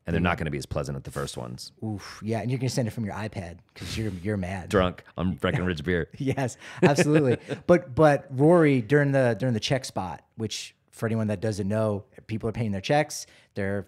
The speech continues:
Speaker 2: their plates and their glasses are being taken, so you're not paying attention. And no one was paying attention. I was. And he just riffed about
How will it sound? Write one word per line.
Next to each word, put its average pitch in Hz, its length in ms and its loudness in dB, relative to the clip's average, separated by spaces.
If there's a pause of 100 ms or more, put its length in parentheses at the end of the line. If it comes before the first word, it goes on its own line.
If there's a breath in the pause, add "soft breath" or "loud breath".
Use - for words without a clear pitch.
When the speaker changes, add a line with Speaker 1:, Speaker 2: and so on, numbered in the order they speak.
Speaker 2:
their 95 200 -6
plates 139 460 -2
and 120 80 -4
their 110 80 -2
glasses 117 320 -2
are 113 40 -4
being 113 160 0
taken, 117 260 -4
so 113 120 -4
you're 104 120 -2
not 104 180 -4
paying 110 180 -4
attention. 110 440 -4 (540 soft breath)
And 165 120 4
no 165 100 8
one 160 120 6
was 147 100 2
paying 131 200 0
attention. 123 520 0 (500)
I 143 140 6
was. 98 340 -4 (340)
And 143 240 4
he 143 140 -2
just 139 300 0 (180)
riffed 123 300 2
about 107 340 0